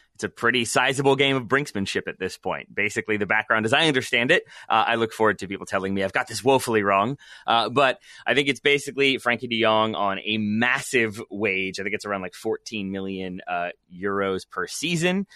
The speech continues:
He defers a huge amount of that during covid because they're not making as much money. Barcelona asked him to do so. He does just that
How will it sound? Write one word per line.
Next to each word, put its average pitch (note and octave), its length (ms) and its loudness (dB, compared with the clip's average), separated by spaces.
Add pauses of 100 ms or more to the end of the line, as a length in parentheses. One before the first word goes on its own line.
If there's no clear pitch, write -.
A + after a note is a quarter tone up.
(200)
He A#2 220 -2
defers C3+ 580 4
a B2+ 40 -4
huge A#2+ 280 -4
amount A2+ 220 2
of G#2 60 0
that G#2+ 220 0
during F#2 380 -2
covid D3 580 4
because F2+ 640 -4
they're F#2+ 120 -4
not F#2 120 -2
making F2 240 -8
as F2 140 -6
much F2 180 -8
money. C3 220 2
Barcelona F#2 500 -4
asked F#2 240 -8
him F2+ 80 -18
to F#2 100 -20
do G#2+ 140 -12
so. G2+ 240 -4
He G2 200 -14
does F2+ 260 -6
just - 260 -14
that C#3 240 2